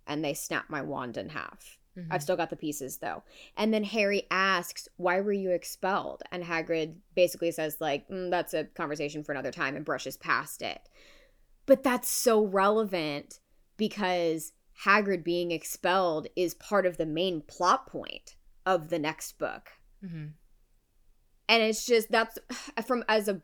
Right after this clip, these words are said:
Speaker 1: as a book reader and somebody who loves all of the fine details that you can never put into movies and stuff,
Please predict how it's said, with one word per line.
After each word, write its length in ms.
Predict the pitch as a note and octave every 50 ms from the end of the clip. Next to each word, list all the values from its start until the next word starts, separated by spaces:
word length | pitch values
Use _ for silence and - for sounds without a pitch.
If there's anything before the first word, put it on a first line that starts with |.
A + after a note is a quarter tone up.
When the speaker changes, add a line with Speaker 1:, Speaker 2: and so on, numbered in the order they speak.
| - -
Speaker 1:
as 140 | F#3+ G3 G3
a 40 | F3+
book 340 | D#3 - E3+ D#3 - -
reader 260 | G3+ G3+ G3 G3 G3 F#3+
and 100 | F3+ F3+
somebody 220 | F#3 F3 F3 F3
who 140 | F3+ F3+ E3
loves 300 | D#3+ D#3+ D#3 E3 E3 F#3+
all 120 | E3+ E3
of 100 | E3+ F3
the 80 | F#3 F3+
fine 380 | - - F3 D#3+ D#3 E3 D#3+
details 500 | D#3 D#3+ D#3 D3+ - F#3 E3 D#3+ D#3+ D#3+
that 100 | E3 E3+
you 120 | C#3+ E3 F3+
can 180 | - F3+ E3+
never 240 | D#3 D3+ D3 D#3 D#3
put 240 | D3+ - - D3+ D3
into 340 | D3+ D3+ D#3 D#3 - D#3+ C#3+
movies 380 | D3 C#3+ C#3 C#3+ D3 D3+ D3+
and 160 | D#3+ D#3 D#3 D3+
stuff, 260 | - E3+ E3 D#3+